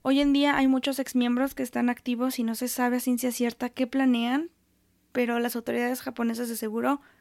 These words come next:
no les van a dejar de quitar el ojo de encima, y des-, menos después de estos horribles casos. Shoko Asahara era un líder fomentando miedo y nada lo detuvo.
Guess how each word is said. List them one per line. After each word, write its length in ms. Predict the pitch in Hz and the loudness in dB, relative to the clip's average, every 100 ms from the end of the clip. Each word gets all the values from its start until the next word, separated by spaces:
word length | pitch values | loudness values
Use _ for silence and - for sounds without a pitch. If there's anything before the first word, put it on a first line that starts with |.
| _ _ _ _ | _ _ _ _
no 140 | 285 359 | -2 0
les 100 | 311 | 2
van 140 | 277 | 2
a 80 | 269 | 2
dejar 240 | 247 233 | 0 -4
de 120 | 233 233 | -6 -8
quitar 220 | - 220 | -6 -4
el 140 | 214 | -4
ojo 180 | 208 220 | -4 -6
de 80 | 214 | -6
encima, 440 | 202 208 226 269 - | -6 -6 -4 -6 -8
y 120 | 226 | -10
des-, 160 | 220 _ - | -10 _ -4
menos 380 | 254 285 311 285 | 0 2 2 0
después 300 | 247 262 247 | -2 -4 -4
de 60 | |
estos 220 | 247 240 | -6 -6
horribles 460 | 233 214 214 220 226 | -4 -2 -2 -4 -6
casos. 440 | - 247 220 208 _ _ _ _ _ _ _ _ _ | -4 -4 -4 -12 _ _ _ _ _ _ _ _ _
Shoko 320 | - 294 285 320 | -2 0 2 2
Asahara 580 | 320 294 294 311 - _ | 2 2 4 2 0 _
era 180 | - 285 | 0 2
un 100 | 294 | 4
líder 340 | 277 269 269 269 | 2 2 0 -2
fomentando 520 | 269 240 233 233 233 | -2 -4 -2 0 2
miedo 360 | 240 233 233 | 2 2 0
y 60 | 233 | 0
nada 240 | 226 226 | 0 -2
lo 100 | 220 | -2
detuvo. 460 | 202 190 - 330 | -6 -4 -2 0